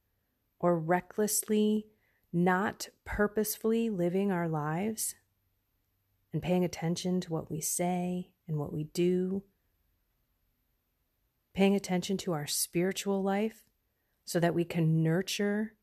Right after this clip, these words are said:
Jesus within us, so that we can be transformed by this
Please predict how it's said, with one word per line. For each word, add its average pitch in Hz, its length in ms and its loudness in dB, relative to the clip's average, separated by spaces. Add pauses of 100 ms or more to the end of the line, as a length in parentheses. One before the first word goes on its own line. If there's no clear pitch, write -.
(640)
Jesus 196 580 0
within 170 400 -2
us, 226 500 -2 (1300)
so - 200 2
that 170 180 2
we 190 100 2
can 180 300 0 (400)
be 180 140 2
transformed 190 1120 0 (1000)
by 190 240 -2
this 180 320 0